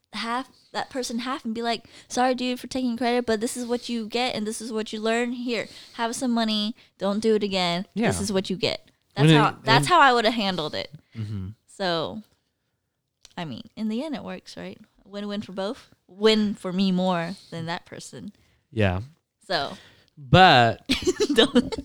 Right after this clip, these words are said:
Speaker 2: is money always, like, the answer?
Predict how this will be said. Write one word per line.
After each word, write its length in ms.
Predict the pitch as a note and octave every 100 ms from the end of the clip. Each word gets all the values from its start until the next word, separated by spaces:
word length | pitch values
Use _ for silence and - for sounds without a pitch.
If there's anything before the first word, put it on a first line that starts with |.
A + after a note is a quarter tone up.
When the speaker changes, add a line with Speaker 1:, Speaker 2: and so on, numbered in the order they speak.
| C3
Speaker 2:
is 160 | A#2+
money 340 | A#2+ C3+ C3+ B2
always, 480 | G#2+ G#2+ G#2 G2+ G2+
like, 340 | F#2+ F#2 F2+ - - C3 - _ _ _
the 100 | -
answer? 680 | F2 G2 G2 - C#2+ E2+ A2